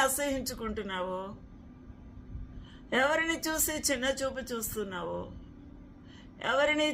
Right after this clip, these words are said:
చూసి క్షమాపణ లేని స్థితిలో ఉంటున్నావో, ఆ వ్యక్తి ఎవరో కాదు గాని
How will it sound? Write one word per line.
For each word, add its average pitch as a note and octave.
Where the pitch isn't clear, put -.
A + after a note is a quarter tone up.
చూసి D4+
క్షమాపణ C#4
లేని B3+
స్థితిలో G#3+
ఉంటున్నావో, F3
ఆ -
వ్యక్తి F3+
ఎవరో A3
కాదు F3
గాని D#3+